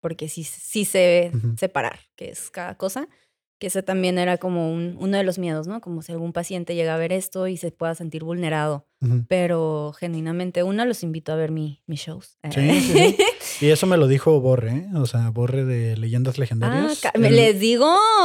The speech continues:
Speaker 1: el
Speaker 2: él me
Speaker 1: hombre.
Speaker 2: dijo, él me dijo eso. Me dijo, "Güey, lo peor que puede pasar es que termines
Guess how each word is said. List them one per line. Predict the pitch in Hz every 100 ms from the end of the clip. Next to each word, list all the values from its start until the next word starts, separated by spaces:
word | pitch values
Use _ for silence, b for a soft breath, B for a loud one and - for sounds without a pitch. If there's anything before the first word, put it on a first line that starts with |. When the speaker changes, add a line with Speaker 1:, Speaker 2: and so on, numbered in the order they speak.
| 302
Speaker 1:
el | 247
Speaker 2:
él | 156
me |
Speaker 1:
hombre. | 160 170 -
Speaker 2:
dijo, | 466 160 156 147 135
él | 139
me | 151 156
dijo | 151 165 156
eso. | 151 143 123
Me | 131
dijo, | 127 127 123
"Güey, | 143 196
lo | 175
peor | 143 139
que | 147
puede | 151 151
pasar | 135 120 139
es | 147
que | 143
termines | - 120 123 131 135